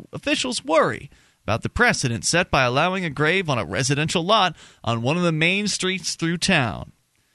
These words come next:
They say state law gives cit-, the city some control over where people bury their loved ones and have cited concerns about long-term care, appearance, property values,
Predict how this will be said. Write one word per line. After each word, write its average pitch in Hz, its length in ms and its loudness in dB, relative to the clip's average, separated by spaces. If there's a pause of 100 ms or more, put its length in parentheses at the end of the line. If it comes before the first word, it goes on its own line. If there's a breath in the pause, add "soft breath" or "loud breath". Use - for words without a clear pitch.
(260)
They 90 100 -4
say 131 220 2
state 156 320 0
law 143 280 2
gives 131 260 -2
cit-, 117 320 -2
the 127 120 -2
city 147 340 0
some 175 320 0
control 156 420 0
over 135 140 -2
where 127 180 0
people 139 300 0
bury 143 320 2
their 165 160 0
loved 180 220 0
ones 117 320 -2 (240 loud breath)
and 123 80 0
have 110 120 2
cited 185 380 0
concerns 180 460 0
about 113 200 0
long-term 143 680 0
care, 185 380 2
appearance, 175 500 0
property 175 420 2
values, 131 500 2